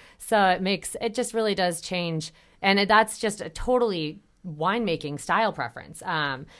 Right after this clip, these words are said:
so I don't know if it's necessarily the farming styles that are different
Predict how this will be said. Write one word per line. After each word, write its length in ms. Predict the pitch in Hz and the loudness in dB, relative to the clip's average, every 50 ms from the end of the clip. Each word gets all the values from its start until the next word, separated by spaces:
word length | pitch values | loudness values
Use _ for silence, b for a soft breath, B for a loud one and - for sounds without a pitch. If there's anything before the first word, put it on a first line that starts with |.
| B B B | B B B
so 120 | - - | 0 4
I 120 | 214 196 214 | 4 6 6
don't 140 | 226 226 226 | 4 4 2
know 120 | 233 233 | 2 2
if 80 | 220 220 | 0 0
it's 140 | 214 214 - | -4 -6 -4
necessarily 560 | 202 180 175 165 - - 190 180 175 175 165 | -4 -4 -4 -4 -6 -4 -4 -2 -2 -2 -2
the 80 | 160 160 | -4 -4
farming 400 | - 170 147 151 156 160 165 151 | -4 -4 -4 -4 -4 -6 -8 -8
styles 440 | - 190 175 185 190 196 190 185 | -6 -4 -2 -2 -2 -2 -4 -4
that 140 | - 202 202 208 | -4 -4 -2 -2
are 100 | 208 202 | -4 -4
different 500 | 208 214 202 - 233 226 226 226 226 | -6 -8 -8 -6 -6 -6 -6 -6 -8